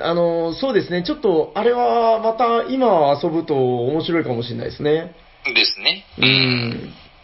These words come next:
Speaker 1: どうですか？
Speaker 2: はい。満足しました。
Speaker 1: 満足しました。
Speaker 2: <laughs> はい。
Speaker 1: ありがとうございます。じゃあ、まあ、とりあえず、あの、
Speaker 2: ありがとうございます。
Speaker 1: ルールサマリーを、じゃあ、急いで作っていただいて。
Speaker 2: はい。はい、了解しました。
Speaker 1: はい。再開した折にはまた遊びましょう、それを。
Speaker 2: 遊びましょう。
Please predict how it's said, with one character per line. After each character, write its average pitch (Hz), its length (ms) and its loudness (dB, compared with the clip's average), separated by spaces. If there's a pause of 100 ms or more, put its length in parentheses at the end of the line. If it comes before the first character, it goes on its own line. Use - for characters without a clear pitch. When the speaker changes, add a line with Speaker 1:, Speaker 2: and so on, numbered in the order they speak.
(480)
Speaker 1:
ど - 140 -2
う 131 40 2
で 131 60 2
す 127 80 -6
か？ 113 100 -6
Speaker 2:
は - 960 -6
い。 - 160 2 (600)
満 127 140 4
足 101 100 0
し 98 60 2
ま 95 80 -2
し - 40 4
た。 - 240 -6
Speaker 1:
満 165 220 0
足 - 160 0
し - 80 -2
ま 147 100 4
し 127 80 -8
た。 - 80 0
Speaker 2:
<laughs> - 80 0
は - 440 0
い。 - 220 -2 (280)
Speaker 1:
あ 143 80 4
り 143 80 6
が 139 60 4
と 127 60 0
う - 20 2
ご 123 40 2
ざ 120 60 2
い - 20 2
ま 120 80 0
す。 - 100 2
じ 170 60 0
ゃ 202 60 6
あ、 - 20 -2
ま 175 100 2
あ、 - 20 -2
と 196 100 0
り 208 60 6
あ - 40 4
え - 20 2
ず、 165 80 -2
あ - 20 -
の、 143 40 4
Speaker 2:
あ 135 60 2
り 131 40 -2
が 131 60 -2
と 117 60 -4
う - 20 -12
ご - 0 -
ざ - 0 -
い - 0 -
ま 139 40 -8
す。 151 40 0
Speaker 1:
ル 165 80 2
ー - 40 -4
ル 156 80 -4
サ 160 100 -4
マ 143 140 2
リ 120 120 0
ー 113 100 -2
を、 110 80 -2
じ 120 100 -2
ゃ 113 180 2
あ、 - 80 -10 (100)
急 135 200 -2
い 127 40 2
で 117 140 -4
作 123 140 2
っ - 40 -2
て - 80 -6
い 107 60 -2
た - 100 -6
だ - 120 -8
い - 60 -10
て。 - 120 -10 (520)
Speaker 2:
は 110 140 0
い。 117 40 2
は - 120 -2
い、 - 60 -
了 104 100 0
解 101 80 0
し - 80 2
ま 92 60 0
し - 60 2
た。 - 200 -2
Speaker 1:
は 135 140 2
い。 127 200 0
再 131 180 2
開 127 180 2
し - 80 -10
た 131 100 0
折 131 160 0
に 135 80 -2
は 117 100 2
ま 120 120 -4
た 120 80 0
遊 117 180 -2
び 117 40 -2
ま 117 120 -2
し 113 80 -8
ょ 117 60 -6
う、 123 40 -8
そ 120 100 -6
れ 110 60 -4
を。 110 40 -4
Speaker 2:
遊 - 340 -4
び - 60 4
ま - 80 2
し - 80 6
ょ - 60 2
う。 - 40 -4